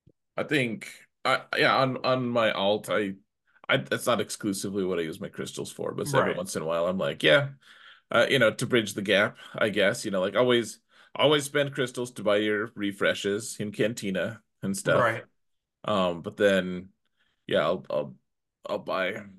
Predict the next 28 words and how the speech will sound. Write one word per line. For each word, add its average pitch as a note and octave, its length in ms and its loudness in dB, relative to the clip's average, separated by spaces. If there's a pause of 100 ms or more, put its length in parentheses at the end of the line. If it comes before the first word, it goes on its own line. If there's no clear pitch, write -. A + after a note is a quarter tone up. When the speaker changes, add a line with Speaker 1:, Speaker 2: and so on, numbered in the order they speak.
Speaker 1:
I'll G#2 80 -10
buy G#2 180 -4
a E2+ 60 -6
stack - 400 -4
of, F2+ 240 -6 (180)
of A#2 180 0
signal G#2 340 -2
data G2+ 420 2 (100)
every G2+ 220 0
once G#2+ 280 0
in G2 80 -4
a F#2+ 40 -2
while E2 320 0
to - 140 -12
keep F#2+ 260 -8
up, G2 260 0 (800)
to - 100 -14
keep A#2 340 -4
up A#2 300 2
with, A#2 460 -2
with A2+ 280 -2
however, A#2 760 4
you G2 120 -4
know, G#2 220 -2 (460)
and - 80 0
then A#2 120 4
Speaker 2:
Yeah. - 0 -
Speaker 1:
spend, A2 540 2